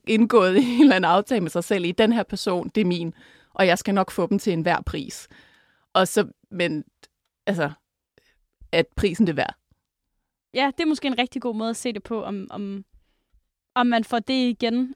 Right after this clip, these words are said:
Speaker 2: eller om de er den drøm, man måske i virkeligheden har sat op.
Speaker 1: Ja, fordi det kan du, i princippet kan lige så meget det her situationships. Der er jo også nogen, som kan finde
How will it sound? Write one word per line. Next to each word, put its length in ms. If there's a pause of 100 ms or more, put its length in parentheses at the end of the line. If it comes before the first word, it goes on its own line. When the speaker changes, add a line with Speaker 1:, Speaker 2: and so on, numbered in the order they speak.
Speaker 2:
eller 200
om 180
de 160
er 120
den 320
drøm, 260
man 220
måske 280
i 40
virkeligheden 380
har 80
sat 260
op. 240 (540)
Speaker 1:
Ja, 160 (100)
fordi 260
det 180
kan 180
du, 280 (120)
i 120
princippet 560
kan 320
lige 140
så 80
meget 240
det 80
her 80
situationships. 880
Der 100
er 40
jo 60
også 180
nogen, 200
som 200
kan 160
finde 400